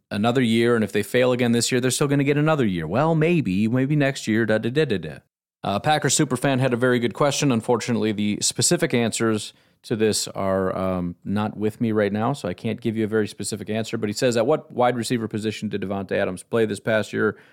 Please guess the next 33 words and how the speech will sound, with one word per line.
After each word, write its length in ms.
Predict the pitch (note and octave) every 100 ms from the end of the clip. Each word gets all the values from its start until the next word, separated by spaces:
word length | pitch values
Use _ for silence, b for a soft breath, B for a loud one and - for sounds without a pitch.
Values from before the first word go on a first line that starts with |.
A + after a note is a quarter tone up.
| b -
What 140 | B2
was 120 | C3
his 120 | B2+ A2
production 440 | A#2 A#2 A2+ A2
from 200 | - G2+
each, 180 | A#2 A2
and 100 | F#2+
who 300 | A#2+ C#3 C3+
from 280 | - A#2+ A2+
the 100 | A2
new 120 | A2+
wide 220 | A2 G#2+
receiver 300 | G2 G#2+ G2+
class 300 | - G2+ G2
could 120 | G2+
possibly 420 | G#2+ G2 G#2 F#2+
get 160 | F#2+ F#2
those 180 | F#2+ F#2
reps 260 | F#2 F2+
based 280 | - G#2 F#2+
off 180 | F#2+ -
of 80 | F#2
their 120 | F2+
past 260 | - F2+ -
performance?" 400 | F2 F#2 E2+ -
Fantastic 640 | C3 C3 B2 A#2+ A#2 G#2+
question. 340 | G#2+ G2+ -
I'll 80 | F#2+
give 160 | F#2+ F#2
you 100 | F2+
a 40 |
better 300 | E2+ G2 F#2+
answer 400 | F#2+ - F#2+